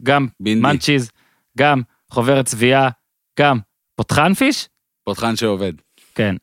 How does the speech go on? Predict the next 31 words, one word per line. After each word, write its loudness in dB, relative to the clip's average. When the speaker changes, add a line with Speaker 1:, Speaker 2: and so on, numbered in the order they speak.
Speaker 1:
הפותחן 0
שעובד 0
זה 0
חשוב, -2
האתר 0
שלהם -2
כל -4
כך -2
מגניב, 0
נסו -2
בעצמכם, -2
ביר 0
בזאר -2
סי -2
או 2
איי 0
אל, -2
או -2
חפשו -6
בגוגל -2
ביר -2
בזאר, 0
באתר -2
של -6
ביר -4
בזאר -4
כל -4
סוגי -6
הבירות, -2
עמוד -2
מארזים, -2